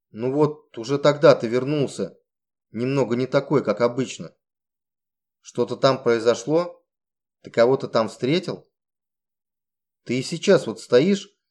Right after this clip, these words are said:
весь аж светишься. Кто она?" "Кто?" Лев тихо рассмеялся, притянув её к себе за плечи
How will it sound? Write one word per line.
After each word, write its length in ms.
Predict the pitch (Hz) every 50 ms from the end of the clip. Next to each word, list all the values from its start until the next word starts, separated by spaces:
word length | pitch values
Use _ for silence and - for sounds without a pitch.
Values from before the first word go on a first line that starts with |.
| _ _
весь 340 | - 98 127 170 170 170 - _
аж 200 | 113 120 127 -
светишься. 680 | - - - 165 160 139 147 135 - - - - - _ _ _ _ _ _ _ _ _ _ _ _ _ _
Кто 280 | _ _ - 180 185
она?" 400 | 156 131 117 110 95 85 - - _ _ _ _ _ _ _ _ _ _ _ _ _ _ _ _ _ _ _ _ _
"Кто?" 720 | - - - - - 233 196 160 123 110 - - - _ _ _ _ _ _ _ _
Лев 300 | 110 120 131 123 - -
тихо 260 | - 123 - 123 117
рассмеялся, 680 | 113 107 - - - 113 113 117 123 117 110 - - 101
притянув 560 | - - 104 - - 117 120 127 120 - -
её 200 | 117 113 113 104
к 60 | -
себе 260 | - - 110 104 104
за 160 | 95 98 98 92
плечи 480 | - 127 143 156 151 - 135 - _